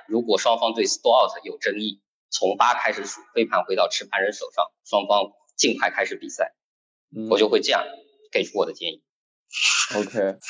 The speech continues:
Speaker 2: 那我们换一个，就是在，在安纵里头，在安纵里一个双方的争盘出现了一个 call，说进攻方认为防守方在跳起来的过程中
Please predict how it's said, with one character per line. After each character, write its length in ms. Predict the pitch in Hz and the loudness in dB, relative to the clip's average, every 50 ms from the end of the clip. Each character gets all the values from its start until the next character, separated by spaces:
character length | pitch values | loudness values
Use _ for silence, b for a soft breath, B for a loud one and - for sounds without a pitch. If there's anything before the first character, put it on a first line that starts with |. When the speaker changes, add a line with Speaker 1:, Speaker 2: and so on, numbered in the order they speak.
| - - - | -4 0 2
Speaker 2:
那 60 | 143 | 2
我 60 | 131 | 4
们 120 | 117 113 107 | 4 2 0
换 340 | - 160 151 135 113 101 | 2 0 0 2 0 -2
一 60 | 98 - | -4 -6
个， 240 | 92 - - - _ _ - | -8 -10 -10 -12 _ _ -6
就 120 | - 120 117 | -4 -2 -2
是 160 | 117 113 110 | 0 0 0
在， 400 | 98 - 123 120 117 110 107 110 | 2 4 6 6 6 6 4 2
在 120 | 113 131 | 0 -2
安 180 | - 139 151 170 | 2 4 4 6
纵 240 | 170 180 170 139 113 | 6 6 4 4 2
里 80 | 92 | 0
头， 240 | 92 - 85 - - | -2 -4 -6 -4 0
在 100 | 117 123 | 2 4
安 180 | 127 135 143 147 | 4 4 4 2
纵 280 | 151 156 147 135 123 107 | 0 0 2 2 2 2
里 240 | 104 95 95 90 | 2 0 -2 -4
一 60 | 95 98 | -2 0
个 400 | 107 107 104 104 98 92 - - - | 2 4 6 6 6 4 2 -2 0
双 160 | - 139 127 | 2 4 6
方 100 | 131 135 | 6 6
的 80 | 123 110 | 4 2
争 180 | 104 135 131 | 2 0 0
盘 380 | 131 127 107 95 98 101 - - - | 0 0 0 0 0 -2 -4 -4 0
出 100 | - 143 | 2 4
现 120 | 151 139 | 4 4
了 80 | 127 117 | 4 4
一 60 | 123 | 4
个 140 | 120 113 101 | 2 2 0
call， 420 | - - 123 113 113 113 - - | 0 2 4 4 4 4 2 -2
说 200 | - - 135 131 | -2 2 4 4
进 260 | 127 123 214 190 156 143 | 4 6 6 6 6 6
攻 100 | 139 - | 6 4
方 140 | 135 135 | 2 0
认 240 | 139 139 131 123 113 | 0 -2 -2 -2 0
为 260 | 107 104 107 110 113 | 2 2 2 2 2
防 240 | 117 - - 123 139 | 0 2 2 2 2
守 140 | 143 123 117 | 2 2 0
方 220 | 123 127 127 127 | 0 -2 -2 0
在 560 | 127 127 120 117 110 107 98 90 80 - - - | 4 4 6 6 6 6 4 4 0 -4 -8 -6
跳 260 | - - - 185 160 139 | -2 4 6 8 8 6
起 80 | - 127 | 6 4
来 160 | 107 95 95 | 2 2 2
的 160 | 95 107 110 | 0 -2 -4
过 160 | 107 120 123 | -4 -4 -4
程 200 | 117 107 107 110 | -4 -4 -4 -6
中 480 | 107 113 110 107 107 104 95 - - | -6 -4 -4 -4 -4 -6 -8 -10 -12